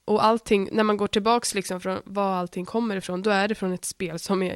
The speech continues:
jättehög åldersgräns gentemot deras ålder. Så det ska ju inte ens behöva vara en diskussion eller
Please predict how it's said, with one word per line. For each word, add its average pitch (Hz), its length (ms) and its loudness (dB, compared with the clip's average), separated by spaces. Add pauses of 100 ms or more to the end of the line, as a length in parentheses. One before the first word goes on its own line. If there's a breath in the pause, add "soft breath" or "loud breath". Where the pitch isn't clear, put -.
(140)
jättehög 196 920 -6
åldersgräns 196 720 -4
gentemot 196 420 -2
deras 214 380 -2
ålder. 180 360 -8 (400 loud breath)
Så 214 120 0
det 214 120 6
ska - 160 4
ju 214 40 10
inte 214 140 6
ens 196 200 2
behöva 190 320 2
vara 185 180 -2
en 185 80 -4
diskussion - 640 -8
eller 196 240 -8